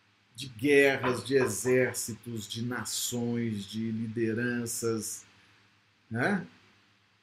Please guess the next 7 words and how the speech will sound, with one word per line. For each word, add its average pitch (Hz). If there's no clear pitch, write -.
Estamos 214
chegando 214
nos 175
contextos 143
religiosos 135
para 214
arrefecer 196